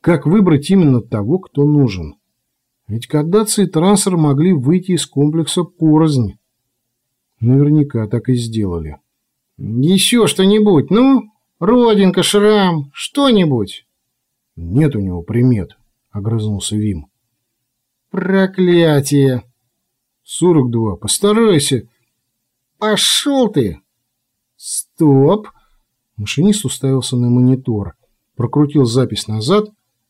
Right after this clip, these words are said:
удовлетворенно хмыкнул. «Попались!»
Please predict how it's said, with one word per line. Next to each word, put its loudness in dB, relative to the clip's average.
удовлетворенно 0
хмыкнул. -6
«Попались!» -2